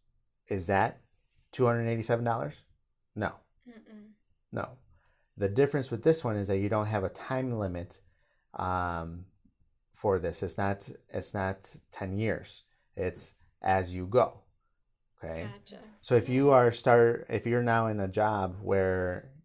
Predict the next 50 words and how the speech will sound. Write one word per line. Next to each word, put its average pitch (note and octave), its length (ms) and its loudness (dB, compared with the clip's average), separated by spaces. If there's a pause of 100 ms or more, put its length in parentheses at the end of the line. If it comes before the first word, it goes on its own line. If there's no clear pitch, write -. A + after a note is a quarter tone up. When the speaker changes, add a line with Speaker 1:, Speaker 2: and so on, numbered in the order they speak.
(100)
Speaker 1:
you A2 140 -6
know, F#2 140 -2
for G#2 120 -6
the F2+ 80 -4
first - 280 -4
ten G2 200 -4
years, G#2 240 0
you're G2 120 2
getting G2 260 -4
paid G2 260 0
at F2+ 160 0
thirty G2 260 2
to F#2+ 80 2
thirty-five F#2 440 -4
thousand, F#2+ 460 -2 (1040)
that A#2 220 0
payment's B2+ 380 -2
probably B2+ 420 0
not A2 260 0
gonna F#2+ 200 -2
go G#2+ 280 4
anywhere. D2+ 520 -6 (580)
That's F#2+ 220 -2
gonna B2 220 -4
be A2 220 -2
with A2 320 0
you G2+ 100 -4
for F2+ 200 -4
a E2+ 200 -4
very, G2+ 360 2
very F#2+ 320 2
long F2 320 -6
time, E2 340 -12 (680)
right? E2+ 260 -4
Until G#2 360 -2
you A#2 160 0
start G#2 300 -4
making G2 400 -6
some E2+ 220 -10
fi-, - 260 -8 (120)
financial F#2+ 440 -6
plans F2 420 -10
as E2+ 160 -10
to F2+ 140 -10
how F2+ 200 -4
to F#2+ 80 -4
pay E2 280 -8
this D#2 240 -14
loan G2 180 -4
off, - 200 -18